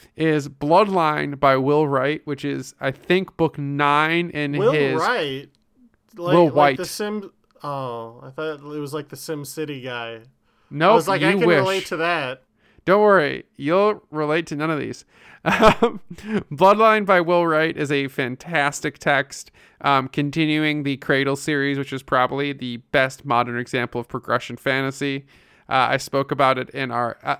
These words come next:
Speaker 1: in my hot potty, uh, version of the first episode of Welcome To, where I introduced all of you to Lit R P G. Go check it out, and I'll talk a little bit, I talk a little bit more about most of these books there. Um, number three, and my only non-lit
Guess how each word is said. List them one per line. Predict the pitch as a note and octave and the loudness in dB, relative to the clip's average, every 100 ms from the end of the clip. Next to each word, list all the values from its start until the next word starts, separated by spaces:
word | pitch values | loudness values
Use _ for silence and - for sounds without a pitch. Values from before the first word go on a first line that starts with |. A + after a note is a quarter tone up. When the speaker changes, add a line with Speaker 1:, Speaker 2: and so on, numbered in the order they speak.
| D3+ | -2
Speaker 1:
in | D3 C#3+ | -2 0
my | C#3 D3 D3 | 2 2 2
hot | C3+ - D3+ - | 0 0 0 0
potty, | - C#3 C3+ C3+ C3 _ _ _ - | 2 4 2 -2 -6 _ _ _ 0
uh, | C3+ B2 B2 A#2+ | 4 6 4 2
version | C3+ C#3 C#3 C3+ | -2 -2 -2 -4
of | A#2+ | -8
the | |
first | - C3+ C3 | -4 -4 -2
episode | C3 - C3 | -4 -2 -4
of | B2 | -2
Welcome | C3 B2+ C3 B2+ | -2 -2 -4 -2
To, | F3 F3+ | 2 2
where | D3+ | 0
I | C#3 | -2
introduced | C#3 B2+ C3 - | -6 -8 -8 -2
all | C3 B2+ | -2 -2
of | B2 | -6
you | B2+ B2 | -10 -10
to | - F#3+ D#3 | -6 -4 -4
Lit | C3 C#3 C3 | -4 -2 -2
R | C3 | -2
P | C3 | -4
G. | B2 B2+ | -6 -6
Go | C3+ A#2 | -4 -6
check | - C3+ - | -4 -4 0
it | |
out, | A#2+ E3 | 2 2
and | - | 0
I'll | A#2 | -8
talk | - C3 | -4 -4
a | B2+ | -4
little | B2+ | -4
bit, | C3 - | -6 -8
I | C3 | -6
talk | D3 | -6
a | C3 | -6
little | C3 C#3 | -2 -2
bit | C#3+ | -2
more | C3+ C3 | -2 -2
about | C3+ C3 | 0 -2
most | C3 C3 C#3 B2+ | -4 -4 -4 -6
of | |
these | B2 - | -12 -8
books | A#2 - | -10 -8
there. | - B2 E3 _ _ _ _ _ - _ _ - | -6 -6 -6 _ _ _ _ _ -20 _ _ 2
Um, | D#3 D#3+ D#3+ | 4 4 2
number | F3+ G3 G#3+ | 0 2 -2
three, | G#3+ G3 F#3+ F#3 | -2 -2 -2 -2
and | D#3+ | -2
my | D3+ D3+ - | -2 -2 0
only | G3 C4+ B3 G3 | 0 0 -2 -2
non-lit | F3 E3 E3+ D#3 D#3+ | 2 4 2 2 0